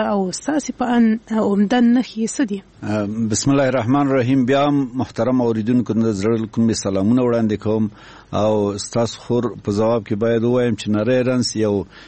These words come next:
Speaker 2: ساري ناروغي ده چې، آه، د اکثرا د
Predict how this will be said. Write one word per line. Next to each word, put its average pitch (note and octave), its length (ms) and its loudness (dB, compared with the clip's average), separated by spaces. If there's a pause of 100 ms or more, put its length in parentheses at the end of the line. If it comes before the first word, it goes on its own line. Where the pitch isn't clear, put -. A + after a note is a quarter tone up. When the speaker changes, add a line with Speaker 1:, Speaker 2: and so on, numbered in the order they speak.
(120)
Speaker 2:
ساري A#2 840 0
ناروغي G#2+ 540 0
ده B2+ 240 0 (360)
چې، - 140 -2
آه، G#2 440 0
د G2+ 440 0 (260)
اکثرا G#2+ 640 -2 (180)
د F#2+ 80 -2